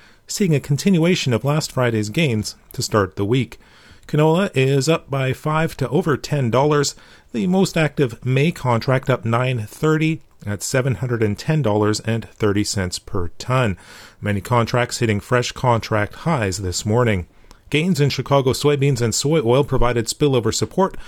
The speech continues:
with Malaysian palm oil also up sharply in overnight activity. Chart-based buying contributed to the gains,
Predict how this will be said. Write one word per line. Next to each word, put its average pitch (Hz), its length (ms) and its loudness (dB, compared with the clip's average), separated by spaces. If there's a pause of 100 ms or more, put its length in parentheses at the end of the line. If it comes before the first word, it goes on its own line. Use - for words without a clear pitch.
(240)
with 170 220 -4
Malaysian 143 420 2
palm 165 300 2
oil 131 260 4
also 151 320 2
up 117 120 0
sharply 120 540 0 (160)
in 123 140 -2
overnight 101 340 0
activity. 120 600 0 (840)
Chart-based 107 560 -4
buying 123 260 2
contributed 131 540 -2
to 127 100 -2
the 117 120 0
gains, 143 360 0